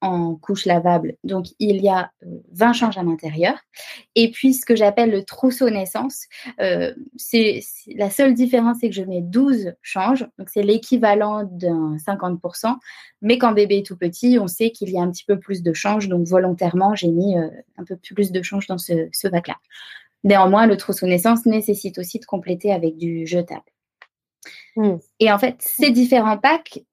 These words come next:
Speaker 1: en tout cas, je l'espère, répondre aux différentes demandes, euh, des parents. C'est-à-dire qu'il y a ceux qui seront convaincus, euh, même avant d'avoir utilisé, et donc ils se lancent, euh, cent pour cent et ils essaient vraiment avec que du change lavable. Et puis, les parents qui ont découvert l'atelier se disent : « Pourquoi pas ?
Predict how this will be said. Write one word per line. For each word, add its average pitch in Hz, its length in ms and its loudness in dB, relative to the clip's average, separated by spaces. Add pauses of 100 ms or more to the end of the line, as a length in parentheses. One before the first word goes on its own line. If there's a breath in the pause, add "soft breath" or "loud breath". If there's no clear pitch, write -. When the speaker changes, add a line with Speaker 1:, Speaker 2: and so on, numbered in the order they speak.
(160)
Speaker 1:
en 240 100 4
tout 247 120 -2
cas, 262 180 4
je 233 80 -2
l'espère, 233 500 -2
répondre 226 540 -2
aux - 20 -2
différentes 208 480 -6
demandes, 214 400 -2
euh, 190 220 -2
des 185 120 -6
parents. 196 320 0
C'est-à-dire 208 380 -4
qu'il - 140 -10
y 220 40 0
a 208 120 0
ceux 254 140 -2
qui 247 120 -10
seront 208 240 -4
convaincus, 254 840 2
euh, 196 140 0
même 240 220 2
avant 226 260 0
d'avoir 214 340 -2
utilisé, 214 540 -2
et 226 40 0
donc 202 260 -8
ils 208 60 -8
se 214 140 -12
lancent, 220 300 -4
euh, 180 240 0
cent 214 240 -2
pour 226 220 -2
cent 226 320 0
et 175 180 2
ils 180 200 -6
essaient 196 300 0
vraiment 196 460 0 (460 loud breath)
avec 185 280 -2
que 269 120 2
du 226 160 0
change 208 280 -4
lavable. 185 500 2 (360 loud breath)
Et 240 100 2
puis, 240 160 -4
les 311 140 0
parents 226 400 -2
qui 240 260 -2
ont 233 120 2
découvert 233 460 0
l'atelier 214 600 -2
se 320 120 -4
disent : « 214 260 -4
Pourquoi 277 320 0
pas ? 247 280 -2